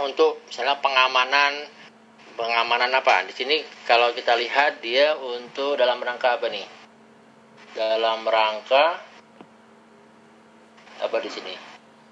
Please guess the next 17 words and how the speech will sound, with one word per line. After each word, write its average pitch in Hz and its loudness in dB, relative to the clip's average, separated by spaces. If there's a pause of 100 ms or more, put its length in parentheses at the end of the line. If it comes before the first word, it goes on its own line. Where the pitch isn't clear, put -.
(500)
Eh, 101 -4 (2750)
ya, 110 2 (380)
mungkin 120 -4
dalam 160 2
rangka 151 2
pengamanan 160 0
ya. 151 0 (880)
Jadi 135 -8 (400)
dalam 120 0
rangka 120 2 (540)
penangan-, 135 2 (140)
pengamanan 139 4 (560)
daerah 127 4
di 117 -8
Jawa 123 2
Barat 131 4 (160)
misalnya. 101 -4